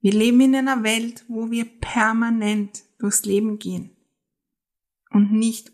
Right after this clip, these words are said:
unser Bestes geben, sondern das Beste von anderen und das Beste überhaupt geben wollen. Siebentausenddreihundertfünfundsechzig Prozent.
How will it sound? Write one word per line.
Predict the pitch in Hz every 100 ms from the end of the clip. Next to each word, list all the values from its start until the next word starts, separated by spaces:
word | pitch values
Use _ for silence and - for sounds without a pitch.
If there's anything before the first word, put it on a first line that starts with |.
| -
unser | 214 220 208 196
Bestes | 180 185 - 185 - -
geben, | 202 202 226 269 - _ _ _ _ _ _ _ _ _ _ _ _ _ _ _ _ _ _ _ _ _ _ _ _
sondern | - - 214 208 214 214 214 220 220 - _ _ _ _
das | 208 208 -
Beste | - 190 - - 214
von | 214 208 - -
anderen | 185 196 208 220 233
und | 226 214 214
das | 208 -
Beste | 185 196 - 208
überhaupt | - 214 208 190 - 190 190 - -
geben | 185 190 185
wollen. | 175 170 226 - _ _ _ _ _ _
Siebentausenddreihundertfünfundsechzig | - - - 233 226 214 190 208 220 220 214 185 214 208 208 - 214 220 214 220 202 - - 214 -
Prozent. | 208 208 - 185 202 -